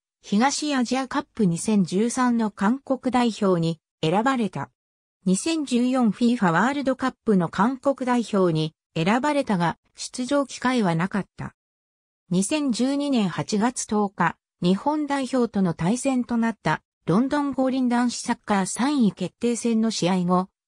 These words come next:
僕は上半身裸になった上で国旗の太極旗と一緒に、「徳島は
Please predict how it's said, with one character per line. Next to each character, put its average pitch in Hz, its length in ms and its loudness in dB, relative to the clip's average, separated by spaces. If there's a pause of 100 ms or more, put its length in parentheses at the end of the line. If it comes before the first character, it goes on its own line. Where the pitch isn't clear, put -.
僕 311 260 0
は 220 160 4
上 190 220 0
半 285 220 0
身 311 280 -4
裸 269 400 0
に 190 140 2
な 185 100 2
っ - 80 -10
た 180 160 0
上 208 180 0
で 196 120 -2
国 - 220 -2 (120)
旗 240 120 -4
の 214 100 0
太 196 300 -2
極 - 260 -4
旗 - 180 -18
と 175 220 0 (180)
一 175 120 -2
緒 - 260 -2
に、 233 200 0 (160)
「徳 180 220 0
島 233 300 2
は 208 160 0